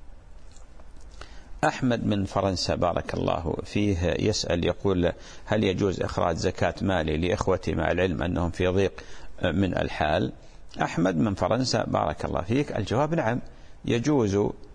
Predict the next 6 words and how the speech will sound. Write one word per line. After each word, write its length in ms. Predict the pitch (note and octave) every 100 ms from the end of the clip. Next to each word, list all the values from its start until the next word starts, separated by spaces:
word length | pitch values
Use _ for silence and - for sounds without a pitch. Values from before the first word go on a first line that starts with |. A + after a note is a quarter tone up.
| - -
للمسلم 1700 | A2 G#2+ G2 - G2 F#2 F2+ F#2 G1+ G1+ - - - A2+ - A2+ C#3+ - - - - A#2+
أن 120 | A2+
يعطي 380 | B2 G#2 F#2+ F2
زكاة 520 | G2 - G#2+ F#2+ G2
ماله 460 | G2+ E2+ D#2 F2
لإخوانه 800 | F#2+ A2+ G2+ - E2+ C#2+ F2+ C3